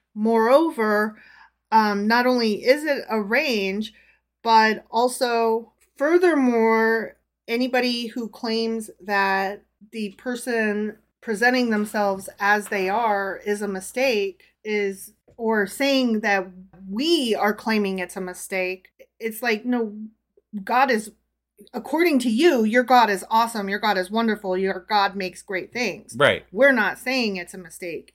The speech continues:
Speaker 1: You are. So you're the one that's questioning God's creation,
Speaker 2: Sure.
Speaker 1: not us.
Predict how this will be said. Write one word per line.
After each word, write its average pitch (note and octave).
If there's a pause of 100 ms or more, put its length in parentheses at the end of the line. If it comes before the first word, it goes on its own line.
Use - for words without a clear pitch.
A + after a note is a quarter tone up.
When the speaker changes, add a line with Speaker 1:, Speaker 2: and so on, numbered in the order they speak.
Speaker 1:
You F#3+
are. -
So G3
you're F#3+
the A#3+
one G3
that's F#3 (340)
questioning F#3
God's F3+
creation, F#3+
Speaker 2:
Sure. F#3+
Speaker 1:
not F#3
us. -